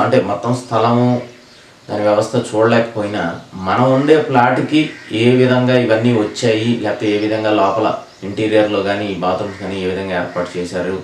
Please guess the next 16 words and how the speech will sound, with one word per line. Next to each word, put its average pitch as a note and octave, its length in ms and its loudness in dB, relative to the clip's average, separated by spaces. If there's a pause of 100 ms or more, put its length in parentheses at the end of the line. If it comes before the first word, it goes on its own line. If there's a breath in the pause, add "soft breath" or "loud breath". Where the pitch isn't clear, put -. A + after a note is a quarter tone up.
(180)
పూజ F#2+ 200 -4 (120)
గది F#2 220 -4
కావచ్చు, F2 360 -4 (920 loud breath)
లేకపోతే G#2+ 300 -4
కిచెన్ A2+ 320 -2
ఏ G#2 40 2 (100)
భాగంలో F#2+ 420 -2
పెట్టాడు, E2 360 -8 (500)
లేదా F2 260 -6
వాష్ - 240 0 (100)
ఏరియా G#2 220 0 (120)
ఏ F#2+ 40 2 (100)
భాగంలో F2+ 380 -4
ఇచ్చారు E2 340 -10 (1600)
అనేది A#2+ 320 4 (220)
కూడా A2+ 180 4